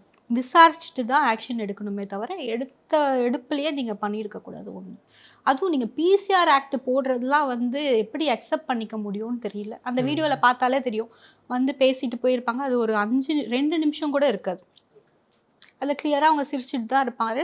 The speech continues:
Speaker 1: அவரு கிளம்பி போயிடுவாரு. ஃபோன்லயே தான் இருப்பாரு. பதில் சொல்லிட்டு போயிடுவாரு. இப்போ அந்த மாதிரி ஜாதி பேரை சொல்லி திட்டிட்டாருன்னு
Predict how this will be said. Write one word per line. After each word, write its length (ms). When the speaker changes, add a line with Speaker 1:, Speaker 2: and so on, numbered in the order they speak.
Speaker 1:
அவரு 600
கிளம்பி 380
போயிடுவாரு. 340
ஃபோன்லயே 420
தான் 180
இருப்பாரு. 380
பதில் 200
சொல்லிட்டு 360
போயிடுவாரு. 400
இப்போ 220
அந்த 180
மாதிரி 560
ஜாதி 340
பேரை 240
சொல்லி 260
திட்டிட்டாருன்னு 760